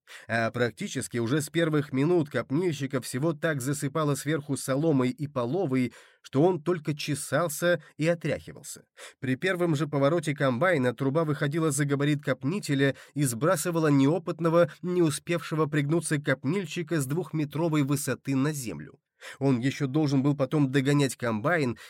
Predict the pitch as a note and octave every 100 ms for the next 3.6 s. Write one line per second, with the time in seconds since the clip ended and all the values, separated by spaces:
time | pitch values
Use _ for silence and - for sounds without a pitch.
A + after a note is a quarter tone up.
0 | _ C#3+ D3 - D#3+ G3 - E3+ E3+ E3
1 | D3+ D3+ C#3+ C#3 E3+ E3+ E3 C#3+ D#3 D3
2 | C#3+ D3 - E3+ E3+ E3 A#2+ A#2+ A2 B2+
3 | A2+ - C#3 E3+ E3+